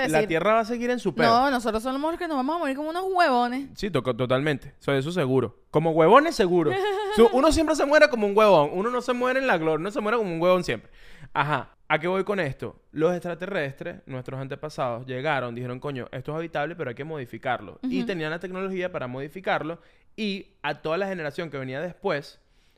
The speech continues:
Speaker 1: este, para no joder la vaina e irnos, este, nos sembraron que somos de ese lugar.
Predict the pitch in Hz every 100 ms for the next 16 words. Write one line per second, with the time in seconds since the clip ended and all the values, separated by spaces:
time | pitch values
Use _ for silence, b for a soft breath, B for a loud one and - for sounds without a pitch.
0 | _ 147 143 - 143 151 143 143 147 170
1 | 175 180 180 175 180 190 185 - 143 160
2 | 208 160 131 127 165 - _ _ _ _
3 | _ _ 151 147 156 143 135 131 156 151
4 | 135 143 151 170 160 180 208 190 - -
5 | - 135 127 143 160 196 214 214 175 160
6 | 175